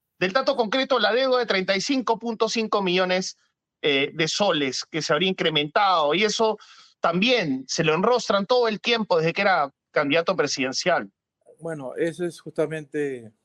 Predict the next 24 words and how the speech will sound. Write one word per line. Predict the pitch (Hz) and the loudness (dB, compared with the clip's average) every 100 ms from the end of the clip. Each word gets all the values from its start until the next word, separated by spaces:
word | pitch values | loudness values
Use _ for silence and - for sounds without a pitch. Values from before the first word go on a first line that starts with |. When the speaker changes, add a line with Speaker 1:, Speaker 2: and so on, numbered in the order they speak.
| _ _ _ _ _ _ _ _ _ _ _ _ _ _ _ _ _ _ - | _ _ _ _ _ _ _ _ _ _ _ _ _ _ _ _ _ _ -12
Speaker 2:
una | 156 160 156 143 127 | -8 -6 -6 -6 -10
difamación, | 127 131 147 160 185 220 196 180 _ _ | -14 -14 -10 -10 -6 -8 -8 -18 _ _
que | - | -14
ya | 127 127 | -12 -12
te | 127 | -14
la | 123 | -16
he | 127 | -16
comentado | 135 135 143 139 135 127 123 _ _ - | -18 -12 -8 -6 -6 -8 -12 _ _ -20
hace | 117 131 | -18 -14
un | 143 | -10
año, | 170 151 135 | -8 -8 -12
me | 117 | -10
parece, | 127 151 | -8 -6
o | 131 | -8
hace | 120 117 | -10 -10
varios | 117 123 135 | -10 -8 -8
meses. | 151 147 160 - _ _ _ _ _ - | -10 -10 -16 -20 _ _ _ _ _ -14
Eh, | 120 120 117 117 113 | -10 -8 -6 -8 -8
mis | 147 185 | -8 0
abogados, | 190 175 175 175 175 175 170 _ _ _ _ | 0 2 0 0 -2 -8 -16 _ _ _ _
eh, | 120 120 117 110 107 98 - _ _ _ _ _ _ | -18 -16 -14 -14 -14 -18 -20 _ _ _ _ _ _
primero | 156 208 247 | -4 0 -2
quiero | 233 233 | -2 -8
aclarar, | 175 165 156 | -6 -8 -10